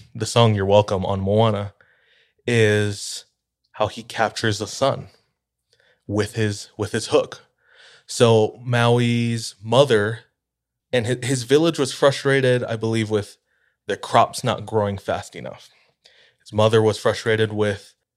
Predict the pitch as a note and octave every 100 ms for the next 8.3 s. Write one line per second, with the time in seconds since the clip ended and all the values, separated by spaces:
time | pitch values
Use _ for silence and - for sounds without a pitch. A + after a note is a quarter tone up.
0 | _ _ _ _ - G#2+ G#2 A2+ A2 A2
1 | B2 B2+ A2+ F#2 - - - - - _
2 | _ _ _ - F2+ F#2+ - A2 - A2+
3 | G2+ - G#2+ - G#2+ G2+ G2+ - - -
4 | A#2 B2 B2+ - - _ _ _ _ _
5 | _ F#2+ - C#3+ D3 C3+ C#3+ C#3 C#3 C#3+
6 | - - G2+ F#2+ E2+ F2+ - _ _ _
7 | - - - - - C3+ C3+ B2+ A#2 A#2
8 | - - -